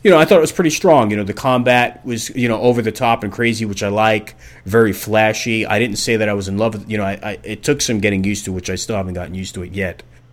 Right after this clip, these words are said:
Uh, I've only played it a couple times, mind you. But Mystery Fan was like, "Yeah, you know, I agree about the character models. You know, that looks great."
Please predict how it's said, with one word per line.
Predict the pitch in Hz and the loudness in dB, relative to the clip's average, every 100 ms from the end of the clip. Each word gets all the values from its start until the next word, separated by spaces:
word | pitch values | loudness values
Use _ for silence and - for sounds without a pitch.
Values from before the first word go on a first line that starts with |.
| _ _ _ _ - | _ _ _ _ -18
Uh, | - | -14
I've | - 104 | -6 -2
only | 110 107 | 0 0
played | 120 | -2
it | 98 | -2
a | 95 | -4
couple | 110 117 | -6 -6
times, | 107 92 87 | -6 -6 -6
mind | 92 87 85 | -8 -8 -8
you. | 85 - - _ _ _ _ _ _ - - - 135 - _ | -10 -14 -20 _ _ _ _ _ _ -16 -16 -16 -20 -20 _
But | - 123 120 | 2 2 2
Mystery | 139 185 - 170 127 | 4 4 4 2 2
Fan | - 123 117 113 107 104 - _ _ _ _ - | 2 4 4 4 2 -2 -8 _ _ _ _ -6
was | 123 | -2
like, | 127 120 | -2 4
"Yeah, | 151 151 | 6 6
you | 147 | 6
know, | 135 | 6
I | 127 | 4
agree | 113 110 139 | 4 4 4
about | 139 143 | 4 0
the | |
character | - 143 131 135 | 2 6 6 6
models. | 131 127 127 127 117 110 | 2 4 2 0 -4 -4
You | |
know, | 107 | -2
that | 110 117 | 0 -2
looks | 131 - | -4 -4
great." | 127 120 120 120 | 2 4 4 0